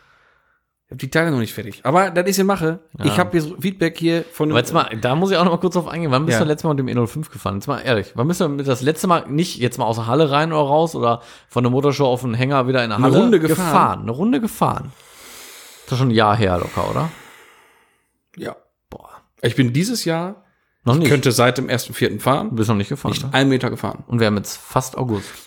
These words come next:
Speaker 1: Ja, liegt aber auch halt echt daran, dass der eine Spiegelfuß halt kaputt ist. Von der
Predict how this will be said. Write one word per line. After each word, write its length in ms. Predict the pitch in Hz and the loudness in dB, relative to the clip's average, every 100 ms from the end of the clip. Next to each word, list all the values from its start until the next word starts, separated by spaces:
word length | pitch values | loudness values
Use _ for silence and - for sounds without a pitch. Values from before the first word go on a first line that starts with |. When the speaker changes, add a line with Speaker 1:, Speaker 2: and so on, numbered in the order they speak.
| - | -6
Speaker 1:
Ja, 180 | 104 - | -4 -4
liegt 300 | 101 127 151 | -2 0 2
aber 140 | 156 | 4
auch 220 | 120 120 - | 4 2 0
halt 240 | 123 123 - | -2 0 -2
echt 160 | 127 | 0
daran, 260 | 135 135 139 | 2 4 4
dass 220 | 120 - | 2 2
der 180 | 120 110 | 0 0
eine 180 | 92 110 | 0 -2
Spiegelfuß 500 | - 156 123 120 110 | -2 -2 -2 -2 -6
halt 100 | 104 | -6
kaputt 260 | 107 110 | -8 -8
ist. 300 | - - - _ _ _ _ _ _ - 90 | -8 -10 -16 _ _ _ _ _ _ -20 -8
Von 180 | - 117 | 0 2
der 260 | 110 104 | 2 0